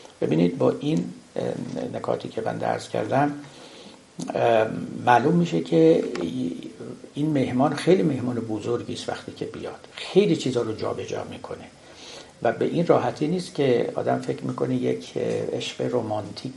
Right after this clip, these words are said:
میاد و سراسر شادی است و خنده است و لطافت است و اینا هستا، ولی فقط اینا نیست.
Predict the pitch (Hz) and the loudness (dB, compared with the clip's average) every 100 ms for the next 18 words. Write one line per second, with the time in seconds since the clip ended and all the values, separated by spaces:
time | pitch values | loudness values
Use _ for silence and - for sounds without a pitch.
0 | 127 127 120 123 120 - 107 101 - 120 | -6 -4 -2 -4 -6 -4 -4 -4 -2 -4
1 | - - 104 117 123 - - - - - | -4 -6 -6 -4 -4 -4 -6 -6 -4 -4
2 | 53 53 57 58 - - 123 104 - - | -6 -4 -4 -6 -6 -6 -4 -6 -8 -8
3 | - 123 - 127 - 131 127 - - 127 | -4 -4 -4 -6 -4 -6 -6 -14 -6 -2
4 | 123 131 180 - - 113 107 120 - - | 0 0 0 0 0 0 0 -2 -2 -2
5 | 120 139 123 123 143 135 - | 0 0 -2 -2 -2 -2 -6